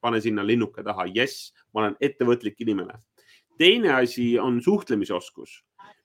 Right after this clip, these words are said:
Mitte niivõrd, kas sa oskad rääkida, vaid kas sa oskad õigesti rääkida ja rääkida õigeid asju, mida on siis vaja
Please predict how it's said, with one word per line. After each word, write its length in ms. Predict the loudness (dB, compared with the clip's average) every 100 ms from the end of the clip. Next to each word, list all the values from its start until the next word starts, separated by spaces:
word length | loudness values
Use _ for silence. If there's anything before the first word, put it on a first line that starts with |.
| -2
Mitte 320 | -2 2 4
niivõrd, 460 | 4 4 2 2 -4
kas 220 | -4 -2
sa 80 | -4
oskad 240 | -2 -2
rääkida, 480 | 2 2 2 -4 -4 0
vaid 180 | -2 -2
kas 160 | -6
sa 80 | -4
oskad 380 | -4 -4 -6 2
õigesti 540 | 2 4 0 0 -2 0
rääkida 460 | 0 -2 -4 -2
ja 80 | -2
rääkida 320 | -4 -4 -4 -4 0 4
õigeid 460 | 4 4 0 0 -2
asju, 320 | -4 -10 -6
mida 180 | -2 -2
on 120 | -2
siis 120 | -4 -2
vaja 260 | 0 2